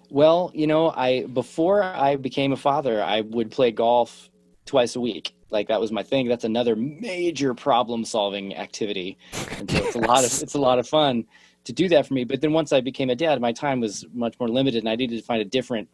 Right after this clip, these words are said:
Speaker 1: you know, outlet for my, you know, physical activity and, and, but something that's creative. And I used to play in college. I wasn't any good, but I remember being really, really, like, interested at,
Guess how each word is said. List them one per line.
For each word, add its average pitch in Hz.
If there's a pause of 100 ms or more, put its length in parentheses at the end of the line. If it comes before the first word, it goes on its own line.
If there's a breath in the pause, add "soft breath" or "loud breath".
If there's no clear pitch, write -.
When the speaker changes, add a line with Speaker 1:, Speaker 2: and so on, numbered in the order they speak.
(160)
Speaker 1:
you -
know, 107
outlet 117
for -
my, 95 (120)
you 110
know, 92
physical 165
activity 113
and, 107
and, 110
but 117
something 127
that's 113
creative. 127 (480 soft breath)
And 135
I 120
used 151
to 180
play 156
in 139
college. 135
I 110
wasn't 135
any 123
good, 156
but 120
I 113
remember 123
being 110
really, 143
really, 120
like, 101
interested 135
at, 101